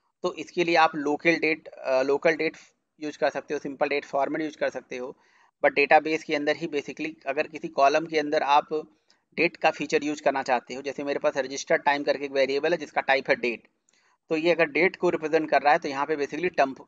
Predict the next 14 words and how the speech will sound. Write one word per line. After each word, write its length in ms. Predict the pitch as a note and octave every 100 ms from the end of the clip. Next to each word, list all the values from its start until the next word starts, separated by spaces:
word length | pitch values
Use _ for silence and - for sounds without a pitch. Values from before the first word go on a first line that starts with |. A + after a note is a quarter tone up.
| _
टेम्पोरल 460 | C#3 C#3 C#3 C#3 B2+
होता 220 | A2 G#2+
है 140 | G#2+
ना, 140 | C#3 G3 -
टेम्पोरल। 500 | C3+ C3 B2 B2 A2 - _ _ _ _ D3
जो 80 |
टेम्पोरल 540 | D#3+ D#3 D3+ D#3 E3 F#3
होता 200 | E3 E3
है, 60 | D#3+
this 160 | F3
annotation 460 | D#3+ D#3 D#3 F3 D#3+ D#3+
must 220 | D#3+ C#3+
be 160 | E3 -
specified, 600 | - D#3+ G3+ D3+ F3+